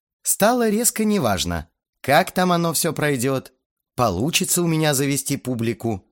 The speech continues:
или она так и останется аморфной массой. В конце концов, это только первый опыт. И главное тут – не получить бурные продолжительные овации,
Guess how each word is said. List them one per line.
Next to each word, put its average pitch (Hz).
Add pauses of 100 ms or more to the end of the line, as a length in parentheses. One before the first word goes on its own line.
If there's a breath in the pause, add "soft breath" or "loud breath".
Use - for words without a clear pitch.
(260)
или 226
она 196
так 175
и 190
останется 98 (300)
аморфной 107
массой. 87 (220)
В -
конце 139
концов, 131 (240)
это 214
только 220
первый 220
опыт. 90 (460)
И 123
главное 156
тут – - (340)
не 113
получить 107
бурные 101
продолжительные 98
овации, 87